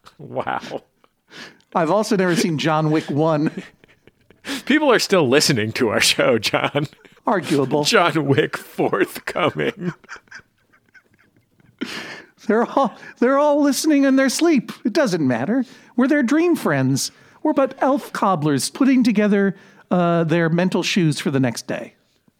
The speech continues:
Speaker 2: But I've never seen a John Wick. I've never seen one Wick.
Speaker 1: I've only seen John Wick two.
Speaker 2: Why that one?
Speaker 1: Because I had half a day of work where I didn't have any appointments, and it was playing at the movie theater right by my house where it costs six dollars.
Speaker 2: Right.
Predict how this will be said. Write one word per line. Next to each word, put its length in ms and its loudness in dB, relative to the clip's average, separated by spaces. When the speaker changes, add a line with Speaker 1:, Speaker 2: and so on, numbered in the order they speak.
Speaker 2:
But 100 0
I've 120 2
never 160 2
seen 180 -2
a 40 0
John 280 -2
Wick. 180 -4
I've 60 -4
never 160 0
seen 240 0
one 180 0
Wick. 300 -4
Speaker 1:
I've 120 0
only 200 2
seen 220 -2
John 240 0
Wick 220 -2
two. 340 0
Speaker 2:
Why 320 0
that 260 -2
one? 320 -8
Speaker 1:
Because 800 -2
I 440 0
had 640 -2
half 280 -4
a 60 -2
day 440 0
of 260 -4
work 400 -2
where 160 0
I 80 0
didn't 220 -6
have 180 -2
any 120 -4
appointments, 680 -6
and 100 -10
it 80 -10
was 120 -12
playing 340 -4
at 80 -8
the 60 -4
movie 260 -2
theater 340 -2
right 280 -4
by 140 -2
my 160 -4
house 300 -4
where 120 -4
it 60 -16
costs 260 -6
six 200 -8
dollars. 580 -10
Speaker 2:
Right. 360 -2